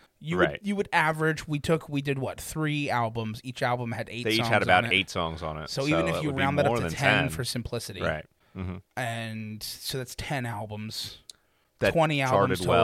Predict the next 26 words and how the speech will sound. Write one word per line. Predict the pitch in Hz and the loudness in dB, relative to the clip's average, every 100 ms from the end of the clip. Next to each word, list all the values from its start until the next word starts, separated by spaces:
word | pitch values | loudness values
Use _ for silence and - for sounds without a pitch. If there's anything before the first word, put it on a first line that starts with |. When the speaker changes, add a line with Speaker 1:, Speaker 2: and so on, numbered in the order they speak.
| 85 107 | 6 2
Speaker 1:
total, | 113 - | -4 -10
ten | - 143 123 | -8 -6 -2
Speaker 2:
that | 120 87 | 0 0
Speaker 1:
albums, | 87 | 2
Speaker 2:
had | 80 80 | 2 2
Speaker 1:
yeah. | - 98 - - - _ _ | -2 -8 -16 -18 -20 _ _
Speaker 2:
some | - - 95 | -10 -4 -4
success | 87 - - 85 82 98 | -4 -8 -2 0 0 -4
in | |
the | 85 | -8
sales | 82 82 80 78 | -4 -2 -2 -2
as | 82 82 | -2 -2
singles | 87 78 78 | -6 -8 -10
specifically, | - 85 - 78 80 82 92 | -12 -14 -12 -12 -10 -10 -10
but | 80 78 | -8 -8
Speaker 1:
Yeah. | - - - _ _ | -8 -10 -16 _ _
Speaker 2:
and | 110 117 | 0 2
it's | 131 - | 0 2
good, | 220 82 - _ | 2 2 -2 _
and | - | -4
it's | 117 - | -4 -4
good | 175 151 | -6 -4
music. | 123 127 - | -4 -6 -4
Speaker 1:
It's | 170 151 | -4 -4
good | - 190 | 0 0
music. | 165 135 - | 0 -6 -6